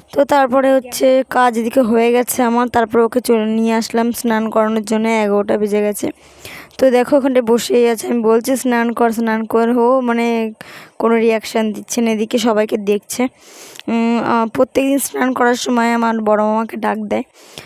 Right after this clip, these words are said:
তো আজকে ডাকিনি, একা একা স্নান করছে দেখো। তো চলো, এদিকে দেখো স্না-, স্নান করানো হয়ে গেছে। দেখো, এদিকে স্নান ম্নান করিয়ে ওকে যে গা মা মুছিয়ে ও শুয়ে পড়েছে। মানে রাগ, এত রাগ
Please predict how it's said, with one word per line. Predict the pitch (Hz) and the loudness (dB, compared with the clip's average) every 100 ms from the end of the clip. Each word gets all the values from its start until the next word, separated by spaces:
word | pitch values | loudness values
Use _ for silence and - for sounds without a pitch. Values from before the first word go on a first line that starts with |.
| - - | -20 -2
তো | 247 | 2
আজকে | 240 - 254 | 2 0 0
ডাকিনি, | - - 254 262 | 0 -2 -2 0
একা | 247 233 | 0 0
একা | 240 233 | -2 -2
স্নান | 233 233 214 214 | -2 -2 -2 -2
করছে | 214 - 208 | -4 -2 -2
দেখো। | 190 - 196 - - - - - - - - | -2 -6 -10 -10 -18 -20 -20 -20 -20 -20 0
তো | 269 | 0
চলো, | 285 285 269 285 | 2 2 4 6
এদিকে | 302 262 262 | 4 4 2
দেখো | 247 254 285 | 2 2 0
স্না-, | 254 247 233 226 226 226 | 0 0 2 2 2 0
স্নান | - 247 240 | 0 0 0
করানো | 233 240 240 247 | 2 2 2 2
হয়ে | 240 226 | 2 2
গেছে। | 233 262 | 0 0
দেখো, | 226 220 - 240 | 0 0 2 2
এদিকে | 226 220 247 | 4 2 -2
স্নান | 226 226 214 | -2 -2 0
ম্নান | 226 226 233 | 0 -2 -2
করিয়ে | - 220 226 | -2 2 2
ওকে | 220 233 233 | 2 2 2
যে | 233 | 0
গা | 220 208 | 0 0
মা | 208 220 | 0 0
মুছিয়ে | 214 208 - 233 240 - - - - - | -2 -4 -2 -4 -4 -12 -18 -18 -4 0
ও | 233 | 2
শুয়ে | 240 254 254 | 2 2 2
পড়েছে। | 240 262 247 - 247 262 | 4 2 2 2 2 2
মানে | 240 233 233 | 0 0 0
রাগ, | 220 226 - | 0 0 -2
এত | 240 226 - | -2 0 2
রাগ | 311 240 233 247 | 4 4 4 2